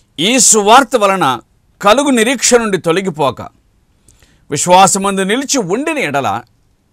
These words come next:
ఇది మీకు కలుగును. పౌలను నేను ఆ సువార్తకు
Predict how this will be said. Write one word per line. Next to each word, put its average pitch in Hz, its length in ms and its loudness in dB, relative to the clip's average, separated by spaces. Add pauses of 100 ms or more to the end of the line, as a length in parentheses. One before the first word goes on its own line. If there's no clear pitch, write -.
(140)
ఇది 170 160 -4
మీకు 160 280 -4
కలుగును. 107 420 -10 (200)
పౌలను 160 420 4
నేను 202 500 -2 (1120)
ఆ 190 320 -2
సువార్తకు 120 960 -6